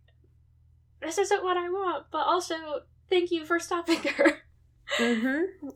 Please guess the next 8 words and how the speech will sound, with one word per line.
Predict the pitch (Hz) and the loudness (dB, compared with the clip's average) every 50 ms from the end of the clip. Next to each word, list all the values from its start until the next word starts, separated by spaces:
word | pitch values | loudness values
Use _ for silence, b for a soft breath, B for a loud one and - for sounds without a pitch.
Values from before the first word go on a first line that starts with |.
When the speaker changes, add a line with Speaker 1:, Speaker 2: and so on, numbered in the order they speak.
| _ - | _ 0
Speaker 2:
Otherwise, | - 226 240 311 302 247 220 208 226 220 | 2 4 4 6 6 6 4 4 2 0
she | - - 247 | 0 -2 -2
would | 302 | 0
have | 320 - | -2 -2
kept | - - 202 - | 0 -2 -2 0
running. | - - 320 359 233 208 202 202 | 0 0 0 0 0 -2 -2 -4
Speaker 1:
Exactly. | 247 254 269 277 240 220 220 214 196 170 160 196 226 - - - | -6 -2 2 2 2 2 0 -4 -4 -4 -4 -4 -8 -10 -14 -10
Yeah. | 339 226 202 180 170 196 220 | -6 -2 0 2 2 0 -2